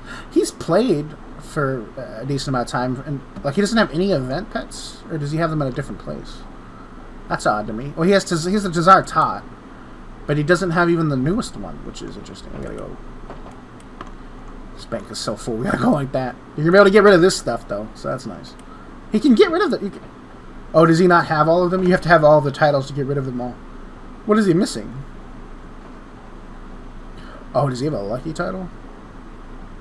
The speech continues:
Oh, he doesn't have a lucky title. That's funny, 'cause he's got, like... I mean, if he really wanted to get it, though, he could, he has the money to put in for mystery boxes using Rosaldo.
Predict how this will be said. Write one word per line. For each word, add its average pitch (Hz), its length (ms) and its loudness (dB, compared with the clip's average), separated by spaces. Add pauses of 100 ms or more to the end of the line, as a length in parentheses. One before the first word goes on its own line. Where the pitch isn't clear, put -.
(400)
Oh, 127 640 -2
he 123 100 -8
doesn't 139 220 -4
have 107 120 -8
a 95 40 -8
lucky 107 380 -8
title. 69 400 -14 (960)
That's - 180 -2
funny, 196 300 4
'cause - 200 -10
he's 113 220 -10
got, 151 360 -2
like... 101 200 -12 (1800)
I 175 60 4
mean, 262 120 6
if 247 80 4
he 262 80 6
really 269 220 8
wanted 202 280 6
to 151 80 2
get 135 260 4
it, - 200 -2
though, 107 200 -6
he 139 120 -2
could, 135 180 -2
he 156 160 2
has 156 320 6
the 143 80 2
money 135 260 2
to 120 80 -4
put 131 200 -2
in 120 180 -4
for 110 140 -8
mystery 113 320 -6
boxes - 680 -12 (960)
using 113 340 -4
Rosaldo. 110 600 -10